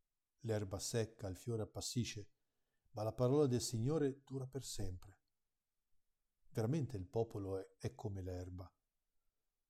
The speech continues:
"Sali su un monte, alza la voce con forza, annuncia alla città di Giuda, "Ecco il vostro Dio, ecco il Signore Dio viene con potenza", come un pastore egli fa pascolare il gregge,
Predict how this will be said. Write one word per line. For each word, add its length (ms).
"Sali 240
su 160
un 100
monte, 460
alza 380
la 100
voce 320
con 240
forza, 500
annuncia 840
alla 240
città 580
di 160
Giuda, 560
"Ecco 380
il 60
vostro 340
Dio, 380
ecco 320
il 40
Signore 500
Dio 220
viene 260
con 200
potenza", 600
come 200
un 100
pastore 560
egli 180
fa 160
pascolare 520
il 80
gregge, 520